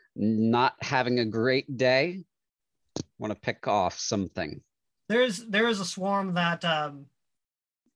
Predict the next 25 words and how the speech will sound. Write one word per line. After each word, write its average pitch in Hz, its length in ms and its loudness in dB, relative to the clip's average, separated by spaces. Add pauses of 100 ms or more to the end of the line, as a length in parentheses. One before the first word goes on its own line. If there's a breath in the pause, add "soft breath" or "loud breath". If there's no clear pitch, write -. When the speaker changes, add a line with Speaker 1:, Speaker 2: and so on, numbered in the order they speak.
(140)
Speaker 2:
the 170 80 -4
one 196 280 2
that 180 100 0
got 170 340 0
sleep 180 480 -4
cast 156 340 -6
on 139 140 -6
it. 127 140 -18 (720)
A 165 160 -4
lot 180 360 0
of 170 60 -2
those 170 180 2
little 165 160 -2
goblets 151 420 -2
just - 220 -10
dropped 143 240 -6
to 151 60 -12
the 147 60 -8
ground. 135 380 -12 (500)
Speaker 1:
Okay. 87 440 -2 (320)
Which, - 400 -4 (160)
and 113 200 4
they're, 110 360 2
which, - 480 -4 (500)
s-, - 220 -12